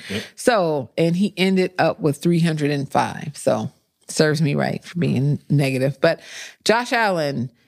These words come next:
Speaker 2: his target, two fifty-five point five, and I did hit on that one. It was a two sixty-five point zero, and then Jordan Love, his target was two thirty-five point five. He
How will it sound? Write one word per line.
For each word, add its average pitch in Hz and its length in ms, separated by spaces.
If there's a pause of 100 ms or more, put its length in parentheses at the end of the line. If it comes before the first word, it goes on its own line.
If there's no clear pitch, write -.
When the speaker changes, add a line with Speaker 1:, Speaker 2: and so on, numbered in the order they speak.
Speaker 2:
his 233 180
target, 190 460
two 247 220
fifty-five 180 640
point 170 320
five, 180 640
and 160 140
I 160 380
did 254 240
hit 233 200
on 160 180
that 151 220
one. 160 320
It 123 140
was 147 260
a 147 120
two 185 240
sixty-five 165 720
point 139 320
zero, 190 380
and 170 100
then 156 180
Jordan 156 400
Love, 135 320
his 151 160
target 143 320
was 135 100
two 160 200
thirty-five 127 540
point - 240
five. 113 360
He - 200